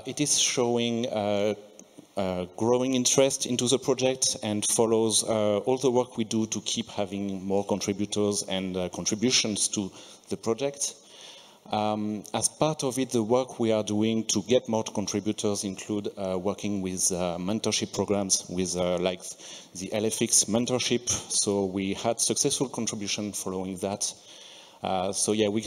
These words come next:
we see, we see a steady number of commits and contributors going on,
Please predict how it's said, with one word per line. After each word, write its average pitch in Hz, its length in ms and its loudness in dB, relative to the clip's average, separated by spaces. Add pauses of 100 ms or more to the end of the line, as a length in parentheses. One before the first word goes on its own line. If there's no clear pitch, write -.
we 135 100 0
see, 143 560 -2
we 127 140 -4
see 135 300 4
a 113 80 4
steady 123 340 4
number 107 260 2
of 104 300 2
commits 107 480 2
and 92 200 -4
contributors 113 720 2 (100)
going 104 320 4
on, 101 260 0